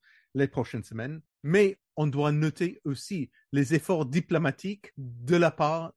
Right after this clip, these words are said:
des pays comme les États-Unis, l'Europe et même l'Arabie Saoudite pour calmer ces tensions entre les deux pays. En termes d'impact sur les marchés financiers,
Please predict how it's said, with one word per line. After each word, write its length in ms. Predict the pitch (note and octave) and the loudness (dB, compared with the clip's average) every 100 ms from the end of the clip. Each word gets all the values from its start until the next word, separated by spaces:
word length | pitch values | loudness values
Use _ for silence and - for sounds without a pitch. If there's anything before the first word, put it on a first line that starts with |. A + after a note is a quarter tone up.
| - | -16
des 380 | B2 C3 C3 | -4 0 2
pays 380 | B2+ D3+ D#3+ F3+ | 2 0 0 -2
comme 220 | - C3 | -6 -6
les 160 | A#2 G2+ | -4 -6
États-Unis, 520 | - A2+ G#2+ C#3+ E3+ - _ _ | -4 -4 -4 -8 -10 -16 _ _
l'Europe 560 | - C3 C3 C3 F#3+ - _ _ _ | 0 2 2 2 -2 -4 _ _ _
et 100 | D3+ | -4
même 240 | D3 D#3+ | -2 -2
l'Arabie 440 | C#3 C3 A#2+ B2 A#2 | -2 -4 -4 -8 -8
Saoudite 420 | B2 G#2+ D#3+ F#3 _ | -8 -6 -8 -12 _
pour 220 | D#3 - | -6 -2
calmer 520 | G3+ F3+ D3 C#3 E3+ - | 2 2 2 0 -4 -12
ces 240 | - F3+ | -4 -4
tensions 600 | - C#3+ B2+ - C3 C#3 _ | -2 -6 -8 -8 -8 -8 _
entre 280 | C3+ B2 - | -8 -6 -6
les 120 | A2 | -8
deux 140 | F#2+ F#2+ | -6 -10
pays. 420 | F#2 F#2+ C3+ G3 _ _ _ _ _ _ _ | -10 -14 -14 -18 _ _ _ _ _ _ _
En 120 | D3+ D3+ | -6 0
termes 240 | G#3 F3 | 2 2
d'impact 360 | D#3 C#3+ F#3+ - | 2 0 -2 -4
sur 140 | D3+ | -4
les 60 | C3 | -2
marchés 340 | B2+ - B2 | -4 -8 -10
financiers, 580 | - B2+ A#2+ - E3 F3+ | -6 -4 -4 -6 -8 -8